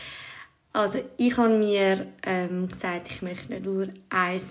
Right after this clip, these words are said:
bestimmtes Thema. Mir sind irgendwie mega viele Themen in den Sinn gekommen, wo ich gedacht habe, ähm, könnte ich so als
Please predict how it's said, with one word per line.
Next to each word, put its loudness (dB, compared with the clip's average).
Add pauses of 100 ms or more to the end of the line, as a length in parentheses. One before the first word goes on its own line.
(200)
bestimmtes 0
Thema. 2
Mir -2
sind -8
irgendwie -8
mega -4
viele -6
Themen -4
in -6
den -10
Sinn -8
gekommen, -8
wo -6
ich -6 (640)
gedacht -8
habe, -4 (580)
ähm, -4
könnte -6
ich -8
so -2
als -4